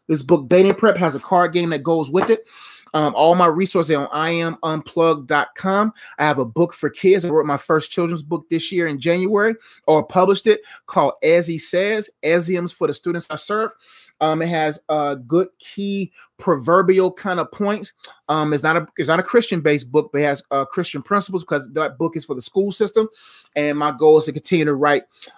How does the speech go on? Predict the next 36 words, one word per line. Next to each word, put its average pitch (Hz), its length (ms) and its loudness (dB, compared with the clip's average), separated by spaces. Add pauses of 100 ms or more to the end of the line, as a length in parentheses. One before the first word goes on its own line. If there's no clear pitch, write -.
(100)
um, 139 220 -2
resources 151 460 0
and 139 120 -6
tools 147 340 0
to 139 80 -6
help 131 260 -4
the 123 60 -8
children 139 360 -4
I 135 60 -4
serve 131 260 -4
in 123 60 -4
the 120 40 -6
public 127 260 -8
school 131 180 -6
sector. 131 340 -8
So 123 240 -2 (320)
those, 127 220 4
those 147 200 4
books 147 220 -4
got 139 220 -2
good 139 180 2
resources 156 480 -4
about 135 180 -6
how 139 240 -2
help, 147 240 -6
how 147 160 -2
to 151 140 -8
help 156 260 -6 (400)
your 139 160 4
son 156 300 0
or 139 40 -2
daughter 151 380 4
discover 147 400 -4
their 135 220 -6
art 165 180 0
form. 214 320 -2